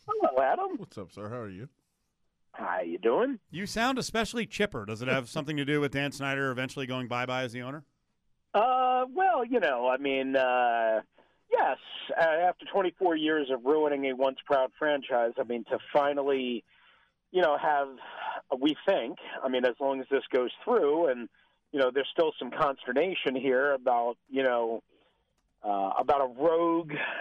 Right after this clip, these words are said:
Speaker 1: renegade proposal that was made sort of at the last second, but, you know, it looks like, uh, you know, some of the paperwork and whatever has been submitted to the league, and now we'll see, you know, the finance committee and the process and whatever. Listen, twenty-four years of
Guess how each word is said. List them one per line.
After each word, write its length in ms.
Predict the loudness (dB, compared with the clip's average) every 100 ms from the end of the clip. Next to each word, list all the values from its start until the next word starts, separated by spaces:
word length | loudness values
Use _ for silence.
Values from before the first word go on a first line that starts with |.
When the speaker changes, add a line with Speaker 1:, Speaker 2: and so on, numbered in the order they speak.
| -4
Speaker 1:
renegade 680 | 0 2 2 0 0 0 -2
proposal 720 | -4 0 0 0 2 0 2
that 160 | 2 0
was 120 | -4
made 380 | 0 2 2 0 -8 -18 _ _ -2
sort 180 | 2 2
of 80 | 2
at 120 | 0
the 60 | 0
last 280 | 0 0 0 0
second, 360 | 0 0 -2
but, 180 | 0 -2 -4 _ _ _ _
you 80 | 0
know, 80 | 2
it 60 |
looks 200 | 0 0 0
like, 240 | 0 2
uh, 220 | 2 2 0
you 100 | -4
know, 100 | -4 0
some 120 | 0
of 40 | 0
the 80 |
paperwork 580 | 0 0 0 0 2 0
and 100 | 0
whatever 360 | 2 2 2 0
has 100 | 0
been 160 | -6 -6
submitted 340 | -2 0 0 -2
to 80 | -4
the 80 | 0
league, 300 | 0 2 2
and 180 | -2 -2 -6 0
now 200 | 0 0
we'll 180 | -4 -6 -4
see, 300 | -2 -4 -8 -18 -20 -20 _
you 80 | 0
know, 60 |
the 100 | 0 0
finance 400 | 2 2 0 -2 -4
committee 400 | 0 0 0 0
and 100 | -2
the 60 |
process 540 | 0 0 0 0 -2 -2
and 80 | -2
whatever. 400 | 2 2 0 -2 0
Listen, 320 | -2 -2 -12 -20 -20 _ _ 0
twenty-four 420 | 0 2 0 2
years 380 | 2 2 0 -4 -2
of 240 | 2 2